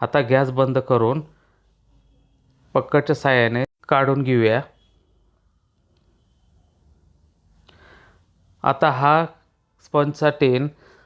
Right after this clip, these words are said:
जवळजवळ दीड ते दोन तास थंड होण्यासाठी ठेवायचा आहे,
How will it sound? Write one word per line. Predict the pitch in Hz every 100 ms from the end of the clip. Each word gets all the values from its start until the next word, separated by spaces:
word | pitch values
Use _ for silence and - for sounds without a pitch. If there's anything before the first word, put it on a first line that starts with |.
| _ _ _
जवळजवळ | 135 139 143 151 147 147
दीड | 143 143 151 -
ते | 160 156
दोन | 147 143 -
तास | 139 143 156 - _ _ 143
थंड | 139 143
होण्यासाठी | 139 127 123 131 123 131
ठेवायचा | 127 120 110 107
आहे, | 110